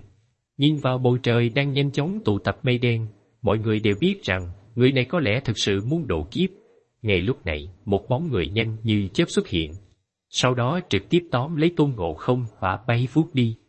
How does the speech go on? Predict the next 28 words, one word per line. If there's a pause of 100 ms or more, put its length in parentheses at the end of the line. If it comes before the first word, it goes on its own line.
(200)
Người
đó
chính
là (100)
trưởng
lão
chấp
pháp
đường (160)
mà
Tôn
Ngộ
Không
đã
hối
lộ
bằng
một
khối
linh
thạch
cực
phẩm (100)
trước
đây. (360)
Tên
nhóc
này,